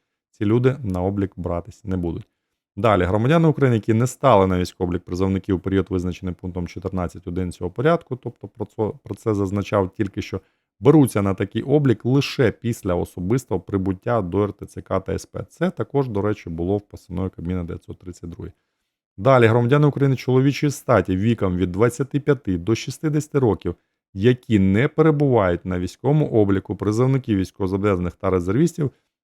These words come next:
хоча я не впевнений, що такі ще є на сьогоднішній день після дії цієї експериментальної постанови дев'ятсот тридцять другої,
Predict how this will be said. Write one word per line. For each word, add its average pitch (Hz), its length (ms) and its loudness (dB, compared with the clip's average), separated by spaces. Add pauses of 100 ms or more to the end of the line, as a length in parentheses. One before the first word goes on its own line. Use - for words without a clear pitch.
(100)
хоча 113 220 2
я 113 140 6
не 113 80 0
впевнений, 101 500 0
що - 160 -8
такі 101 280 -6
ще - 200 -6
є 127 180 0
на 143 120 -2
сьогоднішній 95 500 -4
день 92 220 0
після 90 320 -10
дії 95 300 0
цієї 92 380 0 (240)
експериментальної 98 720 -2
постанови 101 420 -4
дев'ятсот 90 340 -4
тридцять 92 340 -12
другої, 123 400 0